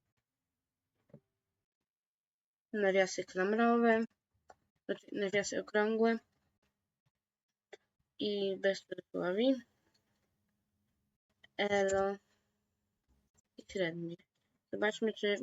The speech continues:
można tutaj zrobić. Jak widzicie, to jest pełnoprawny edytor kodu. Działa. Teraz wciskam następna lekcja.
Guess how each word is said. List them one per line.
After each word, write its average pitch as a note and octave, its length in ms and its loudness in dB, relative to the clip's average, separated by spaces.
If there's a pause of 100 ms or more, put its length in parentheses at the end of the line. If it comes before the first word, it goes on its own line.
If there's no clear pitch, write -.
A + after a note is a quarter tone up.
można F#3+ 200 -10
tutaj F3+ 260 -8
zrobić. - 420 -16 (920)
Jak C#4 220 4
widzicie, A#3+ 380 -2
to G#3+ 60 0
jest - 200 -4
pełnoprawny F#3+ 680 0
edytor E3 420 -8
kodu. - 260 -18 (100)
Działa. D#3 360 -6 (1500)
Teraz A3 300 2
wciskam F3+ 520 -6 (520)
następna A#3+ 600 -2
lekcja. A3 600 0